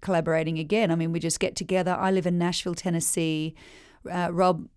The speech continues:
and his family live in the Northern Beaches. So when we get together, we just kind of hang out, you know, and, and enjoy each other's company. And so,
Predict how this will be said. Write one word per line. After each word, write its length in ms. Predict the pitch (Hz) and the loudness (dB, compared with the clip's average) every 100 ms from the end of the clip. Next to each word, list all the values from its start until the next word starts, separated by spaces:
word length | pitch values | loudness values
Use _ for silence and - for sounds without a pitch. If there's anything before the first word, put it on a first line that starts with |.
| _ - | _ -4
and 160 | 190 | -2
his 200 | 160 175 | 0 -2
family 440 | - 175 175 175 165 | 0 2 2 0 0
live 160 | 175 | -2
in 60 | 165 | 0
the 60 | 165 | 0
Northern 360 | 160 156 165 | 0 -2 -2
Beaches. 420 | 233 269 - 165 | -2 -2 -4 -2
So 420 | - - 170 170 165 | 0 2 2 2 2
when 200 | 185 190 | 0 0
we 60 | |
get 120 | 175 | -2
together, 260 | - 175 185 | -6 -6 -4
we 60 | 165 | -4
just 160 | 160 | -6
kind 220 | - 170 | -4 -4
of 200 | 160 147 - - | -4 -6 -16 -8
hang 220 | - 180 | -4 0
out, 340 | 180 269 - | 2 2 0
you 80 | 190 | 0
know, 160 | 185 185 | 0 2
and, 300 | 196 185 - | 2 0 -2
and 160 | 185 185 | -4 0
enjoy 320 | 185 202 208 | 2 2 4
each 160 | 190 | 2
other's 260 | 202 185 185 | 2 0 0
company. 540 | 214 214 240 202 170 | 2 0 2 0 0
And 180 | 170 170 | 0 -2
so, 320 | - 175 175 | 0 2 2